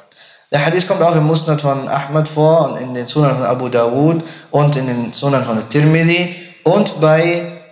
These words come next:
Ibn Majah. In keinem einzigen dieser Bücher ist das Wort Nutfa, Tropfen, erwähnt. Kein einziges. Tayyib, woher rührt dann der Fehler? Das ist ein Fehler.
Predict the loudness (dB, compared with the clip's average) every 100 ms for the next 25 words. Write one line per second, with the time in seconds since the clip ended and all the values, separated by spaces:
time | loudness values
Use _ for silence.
0 | _ 0 0 2 2 2 0 -4 -10 -18
1 | -20 _ _ _ -20 -20 -20 _ _ -2
2 | -2 -2 0 2 2 2 2 0 0 0
3 | 0 -2 -2 2 2 2 -6 -14 -20 _
4 | _ _ _ _ 0 2 2 2 2 2
5 | 2 2 0 -2 -2 -2 -2 0 -2 0
6 | 2 2 2 -2 -2 -2 -2 0 0 0
7 | -2 -2 -4 -6 -2 -2 -2 -4 -6 -12
8 | -20 _ _ _ _ _ _ _ -2 0
9 | 2 0 -2 -8 -12 -14 -20 _ _ _
10 | -20 -20 -20 -20 -20 -20 -20 _ _ _
11 | _ _ _ _ -20 _ _ _ -4 0
12 | 2 2 2 2 2 2 2 2 2 0
13 | -2 0 0 2 2 2 0 0 0 -2